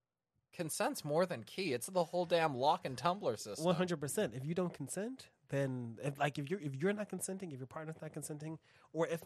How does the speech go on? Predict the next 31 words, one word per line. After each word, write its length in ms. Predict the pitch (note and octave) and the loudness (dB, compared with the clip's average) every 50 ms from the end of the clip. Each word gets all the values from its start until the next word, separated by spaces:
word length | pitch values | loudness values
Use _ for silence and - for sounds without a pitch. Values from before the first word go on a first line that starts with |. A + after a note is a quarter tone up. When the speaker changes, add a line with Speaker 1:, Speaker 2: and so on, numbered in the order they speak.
| - - | -8 -8
Speaker 2:
at 120 | D#3 - - _ | -8 -8 -6 _
all 320 | - D#3 D#3+ E3 F3 F3+ D3+ | 2 4 4 4 2 0 0
you 180 | C3 D3 D3 C3+ - - | 0 -2 -4 -4 -6 -6
feel 240 | - C3+ D3+ D#3 D3+ | -4 -2 -2 -2 -2
like 240 | D3+ C#3+ D3 C#3 - | -4 -6 -6 -8 -8
you're 240 | C3 B2+ C3 C3 B2+ | -6 -6 -4 -4 -4
not 540 | B2 A#2+ A#2+ B2 A#2+ A#2+ A#2 C3 - - - _ _ _ _ _ _ - - | -4 -4 -4 -4 -4 -4 -4 -8 -12 -16 -20 _ _ _ _ _ _ -10 -4
consenting 600 | C#3+ C3 B2+ - - - C#3 C#3 - D3+ D3 C#3+ | -4 -2 -2 -2 -2 -2 -2 -2 -2 -2 -4 -4
to 100 | - - - - | -6 -8 -8 -4
any, 280 | C#3+ D3 D3+ D3+ C#3+ - - | -2 0 2 0 0 -2 -2
even 220 | A3 B3 C4 C#4 | -4 -2 -2 -2
if 100 | B3 A#3 | -4 -6
it's 140 | F#3 - - | -8 -10 -12
literally 580 | D3 C#3+ E3 F3+ G3 G3+ G3 G3 G3 G3 F#3+ F#3 _ _ - | -8 -6 -4 -2 -2 -2 -2 -2 -4 -6 -8 -10 _ _ -2
Speaker 1:
Even 260 | A3+ C4+ C#4+ F#4 F#4+ | -2 -2 0 0 -2
if, 120 | G4 F4+ - - A3 | -2 -2 -4 0 2
like, 220 | A3+ A#3+ A#3 A3 G3 | 4 4 4 2 0
just 220 | A3 A3+ - - - | -2 -2 -2 -2 0
in 200 | - F3+ F#3 F3+ | 2 2 4 4
a 100 | F3 E3 | 4 4
moment 460 | D#3 D3+ D#3 E3+ F3 E3 D#3 B2 C3+ | 4 6 6 6 6 4 2 0 0
you're 140 | C#3 D3 C#3+ | 0 2 4
not 300 | C#3 C#3 D3 D3 - A#2+ | 4 4 4 4 0 -2
vibing, 500 | A2 B2+ A#2+ C#3+ E3 E3 C#3+ A2 G2 F#2+ | 0 2 4 4 4 4 2 -2 -4 -4
tell 320 | - - - D3+ D#3 D#3+ E3+ | -4 0 2 4 4 6 4
your 160 | E3 D#3 D3+ | 4 2 0
Speaker 2:
Hmm. 100 | - D#3 | 0 -2
Speaker 1:
partner 400 | C3+ D#3 D#3+ D#3 C3+ D3+ D3 B2+ | -2 0 0 -2 -2 -2 0 0
you're 180 | A#2+ A#2 A#2+ B2 | 2 2 0 0
not 360 | B2 B2+ B2 B2+ C3 G#2 A2+ A#2 | 2 4 4 4 4 2 2 2
vibing. 640 | A#2+ B2 C3 C#3 C#3 A2 G#2+ F#2 F2+ F2+ F#2+ G2+ | 2 2 2 0 -2 -4 -4 -4 -4 -6 -6 -8